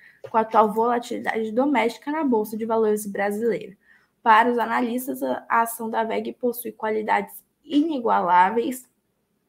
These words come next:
que esperam que apoiem seu desempenho superior no curto prazo. Recomendação é de compra com preço-alvo de quarenta e quatro reais. Eles dizem que não vem muito espaço para ficarem mais entusia-, entusiasmados com o crescimento e lucratividade se acomodando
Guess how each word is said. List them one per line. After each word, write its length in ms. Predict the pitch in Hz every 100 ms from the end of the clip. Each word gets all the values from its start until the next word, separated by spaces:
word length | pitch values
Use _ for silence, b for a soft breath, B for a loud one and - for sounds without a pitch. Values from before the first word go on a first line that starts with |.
| _ _ _
que 100 | - 277
esperam 500 | 285 - 202 208 226
que 120 | 226
apoiem 640 | 254 254 - 196 233 220 214
seu 200 | - 208
desempenho 520 | 208 226 220 214 214
superior 560 | 247 254 294 240 247 254
no 280 | 269 359
curto 480 | 392 - 302 - 330
prazo. 520 | - 233 190 214 226 247 b b b
Recomendação 640 | 208 277 269 254 247 233
é 60 | 214
de 100 | 277
compra 400 | - 285 285 311
com 200 | - 302
preço-alvo 580 | - 226 214 220 214 214
de 120 | -
quarenta 580 | - 233 208 208 240 240 -
e 100 | 285
quatro 400 | - - 233 -
reais. 440 | - 254 - - - B B B B B B
Eles 240 | 220 240 247
dizem 260 | 254 269
que 120 | 269 269
não 320 | 285 392 302
vem 180 | 277 330
muito 240 | 277 233
espaço 420 | - - 208 -
para 160 | - 208
ficarem 300 | 208 208 208
mais 460 | 208 190 214 220
entusia-, 400 | - 247 262 269 -
entusiasmados 880 | 262 339 339 247 214 226 214 233 226
com 140 | -
o 20 | 220
crescimento 560 | 226 226 233 214 220
e 20 |
lucratividade 720 | 240 240 247 247 254 233 226 220
se 180 | - 285
acomodando 760 | 285 - 226 202 208 226 240